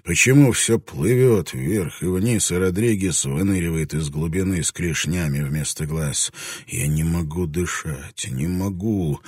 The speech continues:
Я должен выбраться отсюда. Пожалуйста, пожалуйста, не подкидывайте больше дров в огонь. Что ты делаешь здесь, Крок, приятель? Я думал, они освободили тебя, и ты вернулся в деревню, а теперь мы оба в деревне.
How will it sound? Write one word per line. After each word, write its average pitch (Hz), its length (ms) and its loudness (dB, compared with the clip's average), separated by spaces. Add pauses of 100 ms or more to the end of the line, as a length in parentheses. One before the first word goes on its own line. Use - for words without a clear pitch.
(300)
Я 87 220 0
должен 101 440 2
выбраться 87 680 -2
отсюда. - 560 -4
Пожалуйста, 73 680 -4
пожалуйста, 90 560 0
не 95 140 2
подкидывайте 104 880 2
больше 101 400 2
дров 101 340 2
в 80 80 -2
огонь. 98 440 2 (260)
Что - 460 -2
ты 180 200 -2
делаешь 135 600 2
здесь, 120 280 2
Крок, 139 380 6
приятель? 135 680 6 (280)
Я 107 240 8
думал, 127 260 4
они 123 160 4
освободили 117 760 4
тебя, 110 280 4
и 101 60 6
ты 117 80 4
вернулся 117 480 6
в 117 80 4
деревню, 117 560 8
а 82 60 0
теперь 80 300 -2
мы 82 140 0 (160)
оба 80 120 -2
в 76 120 -4
деревне. 85 580 2